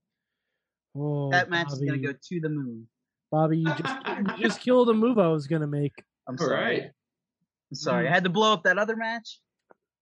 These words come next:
Speaker 2: Make a new one.
Speaker 1: No, that,
Speaker 3: We had to
Speaker 1: that's
Speaker 3: get some
Speaker 1: fine.
Speaker 3: work done here. This, this,
Speaker 1: That's
Speaker 3: this could be
Speaker 1: fine.
Speaker 3: a messy process
Speaker 2: So,
Speaker 3: sometimes.
Speaker 2: but you can all kiss my grits.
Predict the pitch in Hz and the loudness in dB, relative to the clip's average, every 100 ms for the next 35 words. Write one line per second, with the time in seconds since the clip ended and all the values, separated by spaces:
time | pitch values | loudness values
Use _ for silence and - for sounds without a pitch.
0 | _ 117 117 139 156 160 135 113 107 107 | _ -18 -12 -6 -6 -6 -8 -8 -10 -14
1 | - 151 180 143 165 180 180 156 139 139 | -8 -4 -2 0 2 2 0 0 0 0
2 | 139 120 113 98 98 160 165 - 151 240 | 0 -4 -4 -4 -4 -4 -4 -2 -2 -2
3 | 277 302 - 233 185 180 170 147 139 113 | -2 0 2 2 0 0 -2 -2 -4 -4
4 | 117 104 107 101 127 95 127 135 165 170 | -6 -6 -8 -4 -4 -4 -8 -2 0 0
5 | 170 160 151 170 151 123 123 123 | 2 2 2 -2 -2 -4 -4 -6